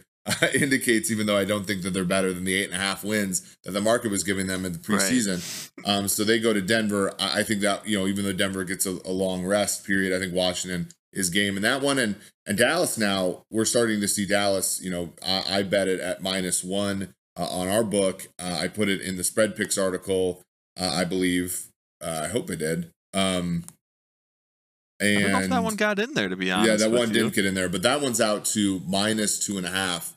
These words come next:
Speaker 2: Yeah,
Speaker 1: Um,
Speaker 2: moving
Speaker 1: so
Speaker 2: toward three in some
Speaker 1: mo-,
Speaker 2: spots,
Speaker 1: moving
Speaker 2: too,
Speaker 1: towards
Speaker 2: I think.
Speaker 1: three. So Dallas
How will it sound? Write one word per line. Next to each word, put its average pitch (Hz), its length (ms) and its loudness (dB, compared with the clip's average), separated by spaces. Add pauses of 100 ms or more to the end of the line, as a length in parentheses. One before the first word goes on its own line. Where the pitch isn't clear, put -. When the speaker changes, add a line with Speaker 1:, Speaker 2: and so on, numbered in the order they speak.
Speaker 2:
Yeah, 95 400 0
Speaker 1:
Um, 95 300 0
Speaker 2:
moving 165 260 4
Speaker 1:
so 113 100 4
Speaker 2:
toward 120 340 2
three 123 300 0
in 92 80 -2
some 95 160 0
Speaker 1:
mo-, 107 60 6
Speaker 2:
spots, 117 160 2
Speaker 1:
moving 131 260 2
Speaker 2:
too, 113 140 0
Speaker 1:
towards 104 160 0
Speaker 2:
I - 40 -2
think. - 40 -8
Speaker 1:
three. 101 260 2
So 98 160 0
Dallas 107 680 0